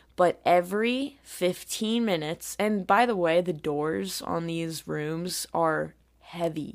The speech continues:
Like, they're heavy-ass wooden doors, so they make pretty loud noises when they, like, close.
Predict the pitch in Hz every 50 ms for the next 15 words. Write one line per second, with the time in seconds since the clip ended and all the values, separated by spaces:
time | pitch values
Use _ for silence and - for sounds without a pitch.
0 | 208 - - 160 156 156 - 160 160 165 165 160 - - - 190 196 185 175 175
1 | 190 190 175 170 165 160 170 165 - - 160 151 160 160 156 156 156 151 151 143
2 | 143 139 147 143 - - - 160 160 165 165 175 185 185 185 - _ - - 185
3 | 170 160 165 160 156 151 156 156 151 151 143 135 - - - - - - - -
4 | - 58 53 57 57 - - _ - - - - - _ - - - - 50 50
5 | - - -